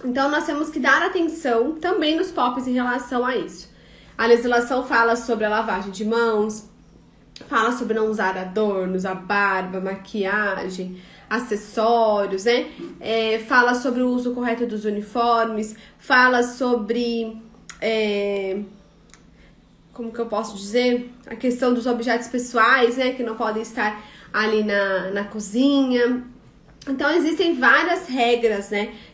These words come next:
Que o colaborador, o manipulador deve seguir pra que a gente consiga, em relação a eles, também implementar as boas práticas no estabelecimento. E os pops vêm, então, pra ser esse direcionamento, pra ser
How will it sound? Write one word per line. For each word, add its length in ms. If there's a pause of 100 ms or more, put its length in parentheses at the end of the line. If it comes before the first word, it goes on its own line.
Que 80
o 40
colaborador, 760
o 40
manipulador 520
deve 220
seguir 680 (300)
pra 320
que 80
a 40
gente 200
consiga, 680 (320)
em 40
relação 480
a 160
eles, 480 (240)
também 480
implementar 520
as 140
boas 260
práticas 480
no 140
estabelecimento. 960 (480)
E 140
os 120
pops 480
vêm, 200
então, 320
pra 160
ser 260
esse 280
direcionamento, 1040
pra 240
ser 400